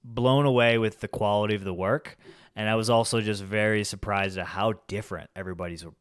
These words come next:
approach was. And you can tell, like, nobody talked to each other. Nobody was like, "Hey, what are you gonna do for your thing?" "I'm thinking about doing my," because they were all so different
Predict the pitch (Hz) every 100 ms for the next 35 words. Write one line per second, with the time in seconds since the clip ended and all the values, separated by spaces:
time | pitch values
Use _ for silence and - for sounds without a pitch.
0 | - - 95 87 - - - - - -
1 | - 104 131 135 127 131 127 82 82 95
2 | 90 87 107 117 117 110 113 110 110 107
3 | - 107 107 107 104 104 110 101 98 98
4 | - 113 107 107 98 107 104 104 104 107
5 | 104 101 101 98 98 - - - - 104
6 | 110 110 104 107 104 101 104 117 110 98
7 | 113 110 - 107 110 107 98 - - 120
8 | 123 127 127 123 - _ _ _ - 104
9 | - 90 80